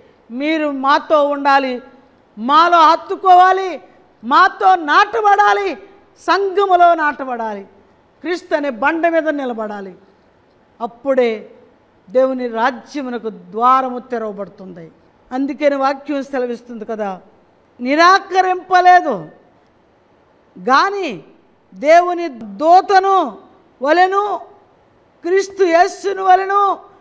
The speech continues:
నన్ను అంగీకరించిరి. దేవునికి స్తోత్రం. ఈ గలతీ సంఘస్థులు పౌలు గారిని దేవుని దూత వలన,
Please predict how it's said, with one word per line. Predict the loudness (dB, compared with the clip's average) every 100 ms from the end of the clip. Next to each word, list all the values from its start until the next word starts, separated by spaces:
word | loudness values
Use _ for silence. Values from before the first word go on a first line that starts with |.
| _ _ -10
నన్ను | -4 -2 0
అంగీకరించిరి. | 0 0 -2 -4 -4 -2 -2 -2 -10 -10 -6 -4 -6
దేవునికి | -8 -4 -2 -2 -6 -16
స్తోత్రం. | -18 -16 -18 -18 -20 -20 _ _ _ _ _ _ _ _
ఈ | -10 -4 -2
గలతీ | -2 -2 0 0
సంఘస్థులు | -2 -6 0 -2 -2 -4 -2 0 -2 -4 -8 -20 _ _ _ _ _ _
పౌలు | -2 0 2
గారిని | 2 2 2 -4 -6 -8 -16 _ _ _ -6
దేవుని | 2 4 4 -2 -6
దూత | -2 -2 0 0
వలన, | 2 2 0 2 0